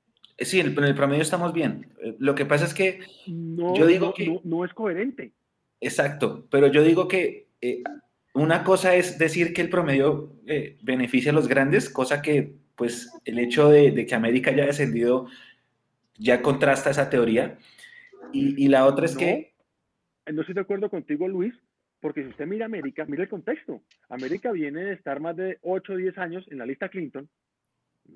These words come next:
Speaker 2: no tiene dinero para invertir en jugadores, no tiene para hacer nada, entonces está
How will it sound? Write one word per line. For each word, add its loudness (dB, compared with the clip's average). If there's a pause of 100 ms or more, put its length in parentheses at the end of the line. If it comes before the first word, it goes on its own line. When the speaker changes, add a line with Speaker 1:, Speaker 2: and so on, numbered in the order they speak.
(120)
Speaker 2:
no -6
tiene -4
dinero -4
para -6
invertir -8
en -6
jugadores, -6
no -10
tiene -10
para -10
hacer -10
nada, -8 (360)
entonces -8
está -10